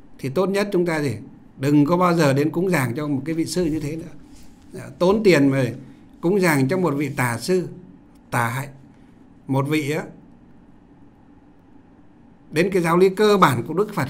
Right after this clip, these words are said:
còn không biết thì chúng ta cúng dường cho họ có phúc báo gì, có công đức gì.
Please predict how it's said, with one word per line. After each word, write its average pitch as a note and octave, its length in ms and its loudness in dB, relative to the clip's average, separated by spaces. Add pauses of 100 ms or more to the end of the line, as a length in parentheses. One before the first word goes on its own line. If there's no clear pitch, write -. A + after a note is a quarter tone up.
còn B2 240 -4
không G3+ 180 -6
biết B3+ 180 2 (800)
thì C#3 200 -2
chúng F3+ 140 2
ta F3+ 180 0
cúng F#3+ 180 0
dường C3+ 220 -2
cho D3+ 80 -6
họ B2+ 160 -4
có D#3+ 220 -4
phúc G3 120 -12
báo E3 220 -4
gì, A#2 220 -4
có C#3 140 -6
công D#3+ 220 -2
đức E3+ 160 -6
gì. A2+ 180 -10